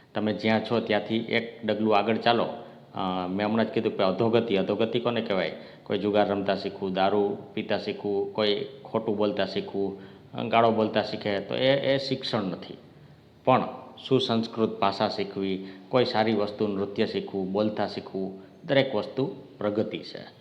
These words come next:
તો જે તમને પ્રગતિ કરાવે એ જ શિક્ષણ. આ પણ એક સ્વરૂપનો મુદ્દો છે. અને છેલ્લો મુદ્દો અનુકૂલનાત્મક પ્રક્રિયા. અનુકૂલન એટલે હમણાં જ મેં કીધું કે ભાઈ સેટ થવું, ગોઠવાવું, વાતાવરણની માંગ મુજબ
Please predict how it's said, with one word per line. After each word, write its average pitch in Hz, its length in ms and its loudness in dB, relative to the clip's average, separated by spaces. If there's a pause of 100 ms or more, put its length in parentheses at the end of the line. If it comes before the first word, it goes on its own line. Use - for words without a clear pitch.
(320)
તો - 80 -6
જે 110 180 2
તમને 117 260 2
પ્રગતિ 110 440 0
કરાવે 98 360 0 (180)
એ 113 80 4
જ - 140 -6
શિક્ષણ. 98 340 -8 (320)
આ 110 100 0
પણ 120 180 2
એક 117 120 0
સ્વરૂપનો 110 380 0
મુદ્દો 95 280 0
છે. 90 200 -4 (420)
અને 104 160 -4
છેલ્લો 139 440 4
મુદ્દો 98 280 2
અનુકૂલનાત્મક 104 1300 -2
પ્રક્રિયા. 80 440 -6 (460)
અનુકૂલન 110 440 4
એટલે 104 180 2
હમણાં 107 220 4
જ 104 80 0
મેં 104 140 0
કીધું 107 200 2
કે - 60 -4
ભાઈ 101 100 2
સેટ - 500 0
થવું, 104 320 0
ગોઠવાવું, 104 880 2 (300)
વાતાવરણની 110 680 4
માંગ 101 380 2
મુજબ 110 380 4